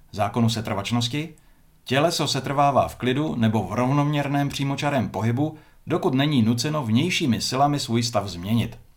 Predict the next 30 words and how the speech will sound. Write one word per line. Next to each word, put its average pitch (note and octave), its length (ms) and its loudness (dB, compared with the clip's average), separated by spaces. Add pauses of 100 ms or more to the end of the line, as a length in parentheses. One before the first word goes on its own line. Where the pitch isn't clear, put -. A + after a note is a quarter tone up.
(180)
Jinými A#2+ 320 -2
slovy, D3 320 -2 (560)
pokud F#3 300 2
na C#3 120 4
těleso B2+ 400 0
nepůsobíte C#3 720 0
silou B2+ 480 0
a E2+ 120 -2
neuvedete C#3 680 -4
ho A#2+ 140 0
do F#2+ 100 -6
pohybu, C3+ 580 -2
zůstane E3 420 -4
v A#2 60 -8
klidu. C3 320 -2 (600)
Jakmile D3+ 420 0
ale C3 180 4
jednou C#3 280 0
dáte C3+ 300 2
věci C3+ 280 -4
do F#2 100 -6
pohybu, B2+ 640 -2
už A2+ 200 -6
je A2 80 0
mnohem G#2 300 -2
snazší C#3+ 580 0
je G#2+ 100 2
udržovat G#2 480 -4
v - 80 -20
chodu. A2 340 -4